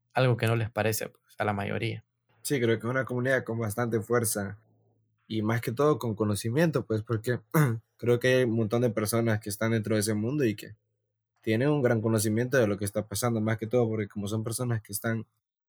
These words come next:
Speaker 2: actualizadas a todo lo que está pasando dentro del mundo de internet, pues sí, como que pueden distinguir entre qué cosas están bien y qué cosas están mal. Digo, por mayoría, ¿verdad?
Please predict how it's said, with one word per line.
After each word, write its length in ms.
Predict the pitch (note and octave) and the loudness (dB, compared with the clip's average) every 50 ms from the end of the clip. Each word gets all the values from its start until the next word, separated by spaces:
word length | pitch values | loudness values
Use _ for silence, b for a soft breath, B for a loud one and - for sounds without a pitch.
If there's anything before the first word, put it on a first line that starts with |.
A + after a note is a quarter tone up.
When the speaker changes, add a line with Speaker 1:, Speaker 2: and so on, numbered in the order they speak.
| _ _ _ _ _ _ _ _ _ _ | _ _ _ _ _ _ _ _ _ _
Speaker 2:
actualizadas 1000 | - A2+ G#2 G#2+ _ - G#2+ G#2 G#2 G#2 G2 - - A#2 A2+ A2 A2 G#2 G2+ - G#2 | -4 -4 -4 -4 _ -2 0 0 2 2 0 0 2 2 2 4 4 2 2 0 -4
a 80 | G#2+ | -6
todo 280 | - - A2 A2+ A2+ A2+ | -4 -2 0 2 2 2
lo 120 | A2 A2 | 2 0
que 80 | G#2+ A2+ | 0 -2
está 200 | G#2+ A#2 A2+ A2+ | -2 -2 -2 0
pasando 360 | A2+ A2 G#2 A#2 A2+ A2 G#2+ | 0 0 0 0 0 0 0
dentro 220 | G2+ F#2+ G2 G2 | -2 -2 -2 -4
del 60 | G2 G2 | -2 -2
mundo 300 | G#2 A2 A2+ A2+ A2+ A2 | -2 -2 0 0 0 0
de 80 | A2+ | 0
internet, 460 | A2+ G#2+ G2+ G#2+ G#2 A2 A#2+ C3+ C#3 - _ _ _ _ _ _ _ _ _ _ _ | -2 -2 -4 -4 -4 -4 -6 -8 -10 -12 _ _ _ _ _ _ _ _ _ _ _
pues 220 | - G#2+ G2+ F#2 | -4 -2 -2 0
sí, 260 | - - - A2+ A2+ G#2+ | 0 0 2 0 0 0
como 340 | - G#2+ G#2 G2+ G2 F#2+ | -2 -4 -2 -2 -4 -4
que 140 | - - G2 | -6 -8 -10
pueden 300 | - - A2 G#2+ G#2+ G#2+ | -6 -2 0 2 2 2
distinguir 640 | G#2 G#2 G2 - - G#2 G#2 G#2 A2 A2+ A2+ G#2+ G#2+ | 2 0 -2 -2 -4 -4 -2 0 2 2 2 2 0
entre 360 | G2+ G2 F#2 - - F#2+ F#2 | -2 -4 -6 -8 -8 -8 -6
qué 160 | - G#2+ G2+ | -6 -6 -6
cosas 340 | - A#2 A2 G#2 - G#2+ G2+ | -4 -4 -4 -2 -2 -2 -4
están 280 | G2 - G2+ G#2 G#2 | -4 -4 -4 -4 -2
bien 160 | A2 A2+ A2+ A2 | -2 -2 -2 -2
y 60 | G#2+ | -4
qué 100 | - G2+ | -6 -10
cosas 300 | - G#2+ G#2+ G2+ G#2+ G2+ | -8 -8 -6 -6 -6 -6
están 260 | G2+ G2+ - G2+ A2+ | -8 -8 -12 -12 -10
mal. 240 | A#2 C3 B2 A2+ A2+ _ _ _ _ _ _ _ _ _ - | -8 -6 -6 -8 -8 _ _ _ _ _ _ _ _ _ -2
Digo, 320 | D3+ D#3 C#3+ A#2 G#2 G2 | 0 0 2 0 -2 -2
por 140 | - G#2 G2+ | -2 -4 -2
mayoría, 520 | G2 G2 G2 G2+ G#2 B2 D3+ D3+ C3 G2+ | -2 0 0 0 0 0 2 2 2 0
¿verdad? 300 | G2+ - - - - - | -2 -4 -8 -10 -14 -18